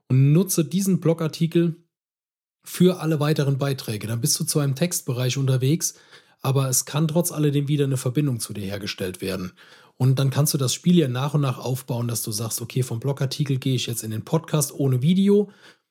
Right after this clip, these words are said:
und baue das Ganze dann nochmal mehr auf und gehe dann irgendwann in den Videobereich. Und damit hast du wirklich die größtmögliche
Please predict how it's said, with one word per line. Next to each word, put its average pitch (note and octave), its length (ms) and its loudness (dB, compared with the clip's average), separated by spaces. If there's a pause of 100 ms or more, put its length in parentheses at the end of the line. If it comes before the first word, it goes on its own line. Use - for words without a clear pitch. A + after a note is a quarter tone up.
(300)
und F3 200 4
baue D#3 240 0
das C#3+ 200 -2
Ganze C#3 280 -2
dann B2+ 160 -2
nochmal C3 300 -2
mehr B2 320 -2
auf A#2 260 -6
und A#2+ 120 -6
gehe A#2+ 180 -2
dann A2+ 160 -4
irgendwann A#2+ 340 -2
in G#2+ 100 -4
den A2+ 140 -6
Videobereich. C#3+ 680 2
Und B2 140 -2
damit C#3+ 240 2
hast C3 220 0
du C3+ 60 -2
wirklich B2+ 260 0
die B2+ 140 -4
größtmögliche C#3 920 0